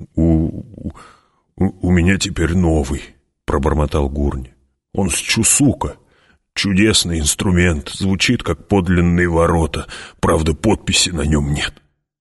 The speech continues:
Я склонен полагать, что это работа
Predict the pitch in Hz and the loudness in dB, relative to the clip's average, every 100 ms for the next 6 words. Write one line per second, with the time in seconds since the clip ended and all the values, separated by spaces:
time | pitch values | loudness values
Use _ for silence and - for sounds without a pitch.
0 | _ _ _ _ _ _ _ _ _ _ | _ _ _ _ _ _ _ _ _ _
1 | - 82 71 - - 104 104 95 - 90 | -4 -2 0 -2 2 4 4 2 2 0
2 | 92 113 - - 107 98 90 87 120 113 | 2 2 0 -2 -2 0 -2 2 2 2
3 | 110 | -2